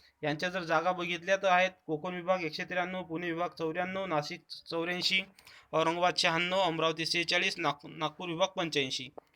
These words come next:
कोकण विभागात या सगळ्यात जास्त जागा आहेत. त्यानंतर आहेत पुणे विभागामध्ये कनिष्ठ लेखापालच्या आहेत,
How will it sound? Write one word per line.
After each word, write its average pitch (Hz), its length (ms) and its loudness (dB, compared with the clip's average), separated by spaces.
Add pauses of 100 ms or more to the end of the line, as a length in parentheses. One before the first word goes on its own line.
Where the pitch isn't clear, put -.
(240)
कोकण 165 280 -4
विभागात 175 340 -2
या 196 80 -2
सगळ्यात 170 280 -2
जास्त 156 240 -2
जागा 147 240 -2
आहेत. 175 100 -4 (140)
त्यानंतर 156 440 -2
आहेत 202 120 0 (140)
पुणे 175 220 -2
विभागामध्ये 127 560 -4 (2500)
कनिष्ठ 175 280 -2
लेखापालच्या 170 560 0
आहेत, 185 100 2